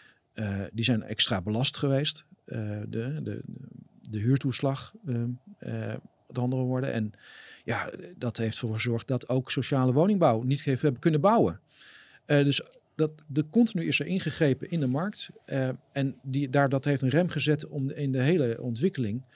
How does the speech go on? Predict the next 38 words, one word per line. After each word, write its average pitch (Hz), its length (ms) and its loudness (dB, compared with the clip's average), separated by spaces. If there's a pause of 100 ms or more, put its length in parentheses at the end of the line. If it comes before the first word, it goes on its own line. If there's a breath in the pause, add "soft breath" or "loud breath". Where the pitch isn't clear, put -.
(460 soft breath)
ehm, 101 340 -4 (160)
eh, 104 280 -8
van, 110 340 -8
van 131 180 -2
de 127 60 0
woningbouw. 151 520 0
En 131 180 -4 (300)
daardoor 151 320 4
hebben 127 200 2
we 131 60 2
nu 131 120 2
bijna 127 500 0
een, 113 260 -6
een 113 120 -6
miljoen 127 300 2
huizen 120 380 0
tekort. - 440 -8 (840 loud breath)
Eh, 139 260 2
en 143 60 -2
dan 127 80 2
kunnen 151 220 4
we 131 180 2 (300)
bijbouwen 151 580 6
wat 120 120 -2
we 113 80 -6
willen. 131 340 0 (320)
Eh, 120 240 0 (280)
maar 131 260 0
als, - 260 -2 (100)
zolang 127 300 0
die 113 100 0
massa-immigratie 120 920 -2
blijft, 120 540 -2
dan 110 300 -6
blijf 110 320 -4
je 107 180 -8
een, 104 140 -6
eh, 104 160 -10